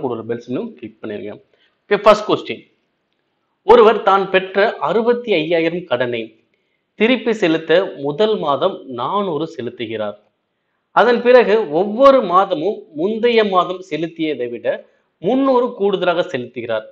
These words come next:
அவர் அந்த கடனை அடைக்க எவ்வளவு காலம் தேவைப்படும்? ஓகே, இப்ப கொஸ்டின்ல கொடுத்தது படி அவர் என்ன பண்றாரு? அறுபத்தையாயிரம் கடனை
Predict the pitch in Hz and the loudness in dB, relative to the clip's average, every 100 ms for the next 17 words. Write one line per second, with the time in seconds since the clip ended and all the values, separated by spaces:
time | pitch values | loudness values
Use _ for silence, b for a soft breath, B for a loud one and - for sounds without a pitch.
0 | 127 131 156 131 127 - 127 190 196 123 | -8 -6 -6 -6 -8 -6 -6 -4 -4 -6
1 | 117 - 175 202 b b - 131 180 226 | -12 -10 -12 -12 b b -8 -6 -2 -2
2 | 220 208 208 123 123 151 156 120 113 110 | 0 -2 -4 -2 -2 -2 -8 -8 -8 -10
3 | - 104 104 - 123 110 b b b 196 | -14 -16 -16 -16 -14 -14 b b b -4
4 | 196 196 208 202 254 247 - 180 170 160 | -2 2 2 2 -2 -4 -4 -4 -6 -4
5 | 127 147 - _ _ _ _ _ 170 190 | -4 -4 -10 _ _ _ _ _ -4 0
6 | 226 226 220 208 220 - - 139 185 240 | 2 0 2 2 2 0 -4 -4 -2 0
7 | 254 247 214 190 190 180 220 185 151 160 | 0 0 -2 0 2 2 0 -2 -2 -2